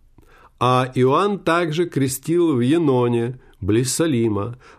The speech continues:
потому что там было много воды».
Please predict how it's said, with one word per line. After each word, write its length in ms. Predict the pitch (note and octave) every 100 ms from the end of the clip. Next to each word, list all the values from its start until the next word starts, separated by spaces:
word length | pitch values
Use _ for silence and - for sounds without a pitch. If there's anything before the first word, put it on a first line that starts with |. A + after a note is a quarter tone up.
| -
потому 360 | B2 D#3+ G#3
что 180 | D3+ D#3+
там 400 | C#3 D#3+ F#3 D3+
было 260 | C#3+ E3+ F3
много 420 | B2 A#2 A2+ A#2
воды». 540 | A2+ A#2+ G2 F#2 E2